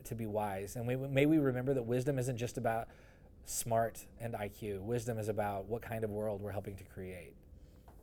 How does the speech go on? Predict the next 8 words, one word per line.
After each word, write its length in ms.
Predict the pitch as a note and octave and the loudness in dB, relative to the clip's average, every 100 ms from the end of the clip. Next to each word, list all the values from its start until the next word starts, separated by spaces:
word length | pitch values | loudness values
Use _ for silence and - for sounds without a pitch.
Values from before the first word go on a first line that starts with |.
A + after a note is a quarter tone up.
| - - - - - - - - | -20 -20 -20 -20 -20 -20 -20 -6
May 100 | B2 | -2
we 120 | B2 | 2
use 160 | B2+ A#2+ | 2 4
our 80 | A2+ | 2
time 480 | - A#2 A#2 A#2+ A#2 | 2 -4 -2 -2 -6
and 100 | G2+ | -8
our 100 | G2+ | -8
energy 560 | A2 B2 A2+ A#2+ A#2+ | -4 -4 -4 -4 -6